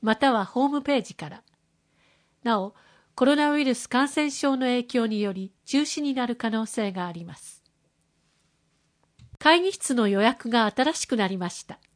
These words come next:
令和三年三月二十日から、パソコンやスマートフォンで茨城市の幅広い公共施設、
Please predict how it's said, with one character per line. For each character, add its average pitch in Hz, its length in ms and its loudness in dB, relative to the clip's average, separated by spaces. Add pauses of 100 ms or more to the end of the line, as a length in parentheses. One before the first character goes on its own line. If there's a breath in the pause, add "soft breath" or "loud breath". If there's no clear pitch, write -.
(1200)
令 277 180 6
和 311 160 2
三 262 300 2
年 247 240 0
三 330 320 -2
月 240 240 -4
二 190 100 -2
十 - 140 -14
日 202 100 -4
か 196 100 -6
ら、 180 180 -8 (560 soft breath)
パ 226 120 2
ソ 294 160 0
コ 311 120 0
ン 285 100 2
や 269 120 2
ス 262 160 -6
マ 302 180 4
ー 339 40 -6
ト 349 100 0
フ 285 140 -4
ォ 254 60 0
ン 208 100 -6
で 190 220 -8 (400 soft breath)
茨 269 260 4
城 277 120 -6
市 - 180 -4
の 185 80 -4
幅 220 240 2
広 320 320 0
い - 20 -10
公 254 240 0
共 254 240 -2
施 - 120 -12
設、 - 420 -12